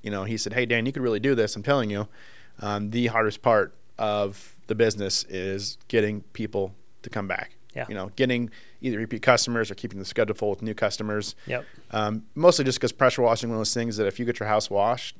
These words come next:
Speaker 1: I'm typically not gonna see you for a year or two.
Speaker 2: Yeah.
Speaker 1: You know, unless you're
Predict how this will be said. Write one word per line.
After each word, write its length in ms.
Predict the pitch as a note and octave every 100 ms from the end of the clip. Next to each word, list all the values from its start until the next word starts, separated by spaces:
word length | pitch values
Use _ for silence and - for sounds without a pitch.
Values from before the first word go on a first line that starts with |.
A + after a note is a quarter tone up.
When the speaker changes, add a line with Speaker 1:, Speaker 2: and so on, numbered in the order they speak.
| -
Speaker 1:
I'm 80 |
typically 240 | G2 A2+ G#2+
not 140 | G2+ -
gonna 120 | F#2+
see 140 | -
you 100 | E2
for 180 | - -
a 60 | F#2
year 180 | F2
or 40 | -
two. 240 | - B1+ -
Speaker 2:
Yeah. 140 | - - -
Speaker 1:
You 80 | G2+
know, 140 | G2+ G2
unless 280 | C3 C3+ C3+
you're 280 | B2+ B2